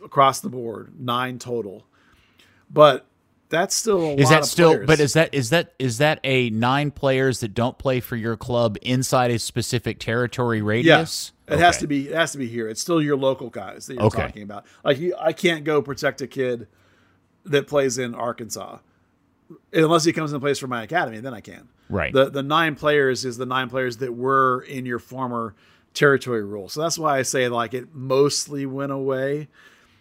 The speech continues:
Speaker 1: Now, forty-five players across your academy is still plenty of players protected.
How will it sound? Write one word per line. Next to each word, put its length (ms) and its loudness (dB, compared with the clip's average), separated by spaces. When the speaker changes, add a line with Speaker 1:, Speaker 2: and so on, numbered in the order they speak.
Speaker 1:
Now, 440 2
forty-five 680 2
players 640 0
across 440 -4
your 240 -6
academy 680 -6
is 160 -6
still 480 -2
plenty 560 0
of 180 -2
players 380 -6
protected. 580 -14